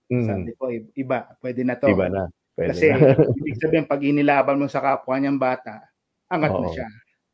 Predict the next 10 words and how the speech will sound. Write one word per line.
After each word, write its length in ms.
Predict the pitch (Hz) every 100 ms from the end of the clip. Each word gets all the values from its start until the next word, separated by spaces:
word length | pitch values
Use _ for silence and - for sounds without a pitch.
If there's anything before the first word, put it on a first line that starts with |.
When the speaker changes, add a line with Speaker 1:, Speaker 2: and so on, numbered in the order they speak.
| _ 110
Speaker 1:
Mm. 280 | 98 90 80
Speaker 2:
So, 100 | 76 120
Speaker 1:
Mm. 440 | 117 113 92 87 - _ _ _
<laughs> 400 | 113 - 160 - - 226 330 - _
Speaker 2:
so, 180 | 139 135 139
yun. 320 | 233 170 135
Uh, 540 | 175 180 180 185 185 190 135 - _ _ -
kumbaga, 320 | 196 254 302
supportado 880 | - 214 - 208 208 247 269 180 214
dahil 240 | 170 170